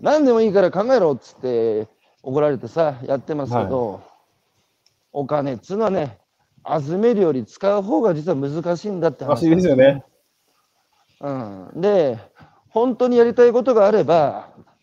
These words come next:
Speaker 1: ね、そのやりたいことがあるときにできない理由がお金と一緒ならば集めればいいっつう話で。
Speaker 2: はいはいはいはいはいはい。
Speaker 1: で、今とにかくまずそのお金集めろっつうので、やっぱ本末転倒だし、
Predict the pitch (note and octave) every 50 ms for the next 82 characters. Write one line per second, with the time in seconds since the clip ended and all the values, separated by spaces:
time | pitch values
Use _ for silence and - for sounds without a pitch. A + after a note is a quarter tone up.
0 | _ _ _ _ - - G#2 - E3+ A3 B3 - E3+ C3 - - _ _ _ _
1 | _ _ - C3+ E3 D#3+ D#3 C3+ - D#3+ F#3 G3 G3+ A3+ G#3+ A#3 G#3 A3+ A3 A3+
2 | A#3 F#3 G3 E3+ F3 D#3+ D#3+ D3 E3+ E3+ E3+ A3+ A3+ A#3 G#3+ G3 D#3+ D#3+ D#3 D3+
3 | D3+ E3+ F3 C3+ B2 - _ _ _ - - _ - D#3+ D#3+ F3 E3+ E3 E3+ D3
4 | E3 D#3+ D3 - F3+ F3+ F3+ E3+ E3 D3+ C3+ A#2 A#2 A2+ C#3+ C#3+ C#3+ G3 G#3+ A#3+
5 | A3+ G#3+ F#3+ C3+ C3+ D3+ D#3+ - - B2+ A#2 B2 A2 A2+ A#2 G#2+ A#2 G#2+ G#2+ A#2
6 | A2 A2 A#2 A2 G#2 - - G#2+ F#2 F2 A2 G2+ F2 E2+ G#2 F#2+ F2+ E2+ F#2 F#2
7 | F2+ E2 F2 F2+ E2+ F2 F#2 _ _ _ _ _ _ _ _ - C#3+ C#3+ C#3+ F#3+
8 | A3+ A#3+ G#3+ F#3+ - - G3 B3+ C4+ C#4 G#3 A3+ G3+ F3+ F3+ F3+ F3 D3+ D3+ D3
9 | C#3 C#3+ - - - - - B2 - D3 C#3 C3+ B2 C3+ C#3 C#3 C3+ C3+ A2+ D3
10 | D#3 C#3+ C3 B2+ A#2 - - C3 B2 A#2 G2+ F#2 A2 A#2 A#2 G#2+ G#2+ G#2 G#2+ A2
11 | G2 - - - _ _ _ _ _ - - _ _ _ _ _ _ _ _ -
12 | C#3+ B2+ C#3 C3 - A#3+ C4+ C4+ A#3 F#3+ D#3+ - - - - C3+ B2+ B2+ B2 G2+
13 | - C3+ C3 B2 B2 A#2+ - B2 A#2+ G#2+